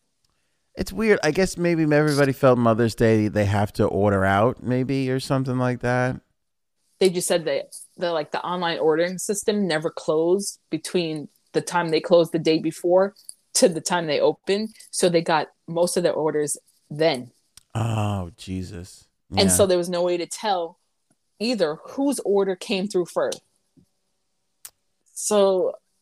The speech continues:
Speaker 2: yeah, it was a big mess.
Speaker 1: And that's the other thing. Like, it's a global pandemic, people. Like, this, do you think that the restaurant worker at Red Lobster wants to be there screwing up your order?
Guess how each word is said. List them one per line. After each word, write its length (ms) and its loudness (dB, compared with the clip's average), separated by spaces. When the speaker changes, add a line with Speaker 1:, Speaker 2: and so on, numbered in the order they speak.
Speaker 2:
yeah, 200 4
it 40 4
was 160 2
a 60 -6
big 220 -8
mess. 420 -8
Speaker 1:
And 120 2
that's 180 0
the 100 -6
other 180 6
thing. 240 0
Like, 240 -2
it's 180 -2
a 60 0
global 680 4
pandemic, 600 -4
people. 520 -6
Like, 420 -2
this, 300 0
do 240 -10
you 80 -6
think 240 -2
that 120 -8
the 80 -2
restaurant 480 2
worker 280 2
at 120 2
Red 220 0
Lobster 480 -2
wants 480 0
to 100 0
be 220 -2
there 340 2
screwing 560 2
up 160 2
your 140 4
order? 520 4